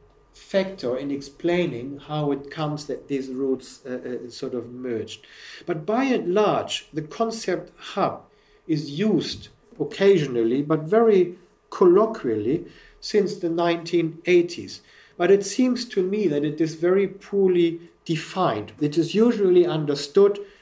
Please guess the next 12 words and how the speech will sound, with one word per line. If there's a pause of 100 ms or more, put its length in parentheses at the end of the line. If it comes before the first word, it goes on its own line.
(140)
as
some
sort
of
a
center
of
processes,
activities,
or
structures. (540)
Uh,